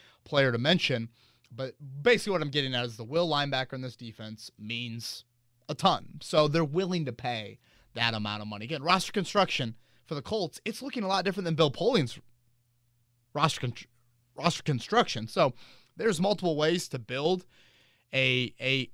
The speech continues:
a contender. We'll obviously see how all that plays out. Um, I did have someone, you know,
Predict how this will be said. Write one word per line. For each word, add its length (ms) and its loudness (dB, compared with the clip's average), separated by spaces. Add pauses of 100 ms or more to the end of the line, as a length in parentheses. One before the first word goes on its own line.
a 80 -4
contender. 500 -2
We'll 160 -6
obviously 300 -4
see 160 -10
how 160 -4
all 160 -2
that 160 -6
plays 260 -10
out. 280 -4 (520)
Um, 560 -14 (1400)
I 80 -2
did 180 4
have 180 6
someone, 640 0
you 140 -14
know, 140 -10